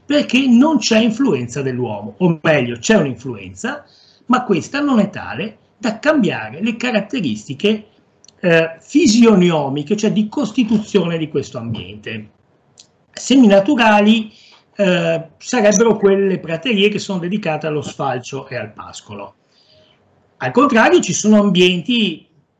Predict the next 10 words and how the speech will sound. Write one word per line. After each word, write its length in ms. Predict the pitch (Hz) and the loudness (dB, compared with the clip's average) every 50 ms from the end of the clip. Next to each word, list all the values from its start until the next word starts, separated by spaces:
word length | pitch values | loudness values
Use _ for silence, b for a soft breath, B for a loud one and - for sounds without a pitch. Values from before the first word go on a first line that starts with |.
| _ _ | _ _
giusto 300 | 131 127 - - 160 123 | -20 -18 -14 -12 -12 -12
per 140 | 147 123 - | -12 -14 -16
fare 200 | - 123 113 113 | -16 -18 -14 -8
un 100 | 147 214 | -6 -6
esempio, 440 | 226 - 156 156 151 147 151 277 | -4 -4 -4 -6 -6 -4 -6 -6
che 100 | 294 - | -6 -6
sono 220 | 147 - 196 202 208 | -6 -2 0 0 2
del 220 | 165 139 117 - - | 0 -2 -4 -4 -2
tutto 240 | - 196 - - | -2 -2 0 -2
artificiali, 720 | 131 95 - - - - - - 196 196 175 160 127 117 110 | -6 -8 -8 -14 -20 -16 -6 0 2 2 2 2 -2 -6 -12